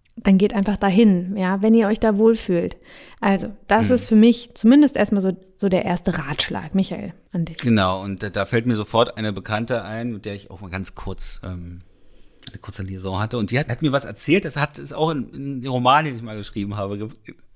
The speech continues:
Speaker 2: war die Einstiegsszene sozusagen, oder eine Einstiegsszene. Also die hatte aber sehr viele Dates und hatte immer in der Odessa-Bar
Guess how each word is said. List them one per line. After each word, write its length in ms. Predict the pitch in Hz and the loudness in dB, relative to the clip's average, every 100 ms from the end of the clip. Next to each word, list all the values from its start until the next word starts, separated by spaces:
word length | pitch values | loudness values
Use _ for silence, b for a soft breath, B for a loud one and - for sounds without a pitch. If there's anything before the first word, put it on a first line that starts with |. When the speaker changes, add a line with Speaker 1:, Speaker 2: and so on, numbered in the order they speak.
| - | -8
Speaker 2:
war 160 | 117 117 | -2 0
die 160 | 127 | 0
Einstiegsszene 680 | 123 131 131 - - 98 104 | -2 -4 -8 -6 -2 0 -2
sozusagen, 480 | 101 - 107 107 107 | -4 -6 -4 -4 -2
oder 80 | 78 | -4
eine 220 | 87 95 | -4 -8
Einstiegsszene. 420 | 90 - - 139 B B B B B _ | -10 -14 -14 -14 B B B B B _
Also 180 | 110 120 | -2 0
die 120 | 117 | 2
hatte 140 | 107 143 | 0 2
aber 120 | 117 | 0
sehr 160 | 127 | 0
viele 220 | 123 139 113 | -2 -4 0
Dates 320 | 120 113 123 | 2 2 0
und 100 | 107 | -6
hatte 140 | 143 | -4
immer 480 | - 143 220 254 226 | 0 4 6 4 2
in 80 | 160 | 0
der 100 | 139 | 0
Odessa-Bar 680 | 117 113 - 214 196 202 | 0 -2 -2 -4 -4 -8